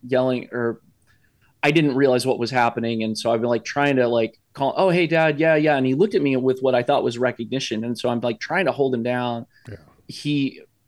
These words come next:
Speaker 1: he, but his pupils were, like, real dilated, and he's, like, spewing stuff about Vietnam and all the,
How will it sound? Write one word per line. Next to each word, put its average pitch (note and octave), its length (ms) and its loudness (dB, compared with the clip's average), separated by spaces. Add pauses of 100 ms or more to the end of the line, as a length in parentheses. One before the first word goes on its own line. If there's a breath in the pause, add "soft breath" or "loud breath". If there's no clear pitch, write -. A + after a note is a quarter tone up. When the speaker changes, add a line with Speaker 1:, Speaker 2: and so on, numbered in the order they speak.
(160)
Speaker 1:
he, C3 480 -10
but C3 220 2
his C3 240 2
pupils F3+ 360 0
were, D3+ 100 2
like, C3 200 4
real C#3 160 2
dilated, B2+ 560 4
and A#2+ 140 -4
he's, C3+ 200 -2
like, A#2+ 180 -2
spewing D#3 380 0
stuff C3 260 -2
about A2+ 320 -2
Vietnam C3 360 -2
and A#2+ 80 -6
all D3 220 2
the, - 100 -8